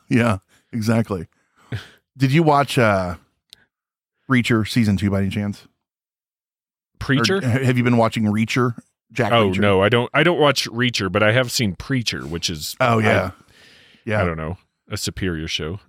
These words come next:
Speaker 1: Uh, <laughs> more in line with what we should be talking about on this show, but no. Uh,
Speaker 2: <laughs>
Speaker 1: so the guy who played the Terminator two in T two,
Speaker 2: Yeah.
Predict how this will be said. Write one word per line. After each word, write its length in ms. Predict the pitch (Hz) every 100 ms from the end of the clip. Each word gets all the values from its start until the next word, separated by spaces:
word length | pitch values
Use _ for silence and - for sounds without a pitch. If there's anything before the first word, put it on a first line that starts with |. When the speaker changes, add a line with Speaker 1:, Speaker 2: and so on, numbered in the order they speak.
| -
Speaker 1:
Uh, 520 | 117 110 127 165 139 - - -
<laughs> 180 | -
more 220 | 139 160 156
in 60 |
line 240 | 139 143 127
with 100 | 120
what 80 |
we 100 | 135
should 120 | 113 117
be 60 |
talking 180 | 117 120
about 100 | 110
on 40 | 104
this 140 | 117
show, 100 | 127
but 100 | 113
no. 80 | 139
Uh, 520 | 151 147 139 120 - - 453 440
Speaker 2:
<laughs> 340 | - - - -
Speaker 1:
so 180 | 170 156
the 100 | 151
guy 160 | 170
who 80 | 196
played 220 | 156 170
the 60 | 143
Terminator 480 | - 147 147 131 117
two 640 | - - 143 101 101 101 107
in 360 | 117 104 101 95
T 180 | 117
two, 180 | 101 -
Speaker 2:
Yeah. 280 | 107 117